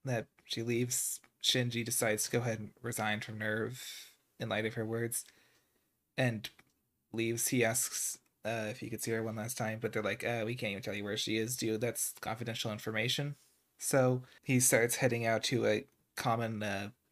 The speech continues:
to a tr-, take a train to leave to wherever his, uh, home was before the series began. But before he can do that, uh, the videographer and bad boy confront him, and the bad boy convinces Shinji to punch him,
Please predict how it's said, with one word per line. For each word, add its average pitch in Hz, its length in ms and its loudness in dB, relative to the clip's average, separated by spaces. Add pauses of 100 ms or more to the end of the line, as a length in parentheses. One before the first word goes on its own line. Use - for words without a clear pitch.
(200)
to 120 140 -4
a 110 40 -4
tr-, - 140 -8 (580)
take 131 180 2
a 127 40 -2
train 120 540 -2
to - 140 -6
leave 120 500 -2
to 120 100 -2
wherever 101 320 0
his, - 680 -4 (100)
uh, 113 280 -2
home 123 260 0
was 117 180 0
before 117 280 -2
the 113 60 0
series 120 280 0
began. 123 500 -2 (420)
But 131 160 8
before 131 280 2
he 127 80 4
can 131 100 0
do 117 140 2
that, 127 360 4 (120)
uh, 143 80 6
the 127 80 6
videographer 123 500 4
and 120 80 -2
bad 117 240 0
boy 123 180 4
confront 127 480 2
him, 127 200 4
and 113 80 0
the 117 60 2
bad 117 260 2
boy 120 240 2
convinces 120 500 -2
Shinji 117 520 2
to 117 340 2
punch 127 380 2
him, 117 320 -2